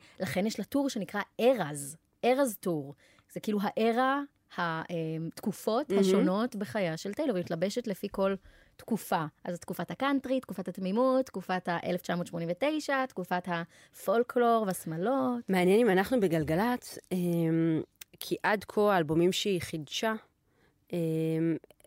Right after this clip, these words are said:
Speaker 2: זה אלה היו אלבומים שאנחנו לא מנגנים שירים מתוכם ב-,
Speaker 1: נכון,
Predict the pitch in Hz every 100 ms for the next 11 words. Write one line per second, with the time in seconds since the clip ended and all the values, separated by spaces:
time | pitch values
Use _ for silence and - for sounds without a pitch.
0 | - 156 170 170 175 185 170 170 180 190
1 | 156 180 226 190 139 151 143 - 160 151
2 | 151 156 - 160 151 151 -